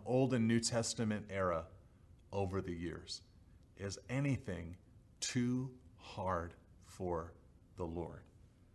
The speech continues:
You see, so often I think we succumb to a "I'm too," and you fill in the blank syndrome. "I'm too weak. I'm too dumb.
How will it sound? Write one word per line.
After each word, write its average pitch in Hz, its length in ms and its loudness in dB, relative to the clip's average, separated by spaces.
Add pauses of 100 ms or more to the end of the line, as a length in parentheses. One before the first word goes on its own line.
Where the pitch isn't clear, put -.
(320)
You 117 80 0
see, 131 180 4
so 139 300 10
often 127 380 10
I 107 100 4
think 131 240 0
we 110 320 4
succumb 117 640 2
to 101 240 2
a 98 160 6 (440)
"I'm 151 540 8 (340)
too," 123 600 6 (400)
and 90 120 -4
you 90 80 0
fill 123 340 2
in 123 100 4
the 110 80 6
blank 98 520 0 (260)
syndrome. 87 720 2
"I'm 123 440 4 (100)
too 135 480 4 (100)
weak. 113 540 0 (640)
I'm 120 440 6
too 131 400 6
dumb. 101 540 6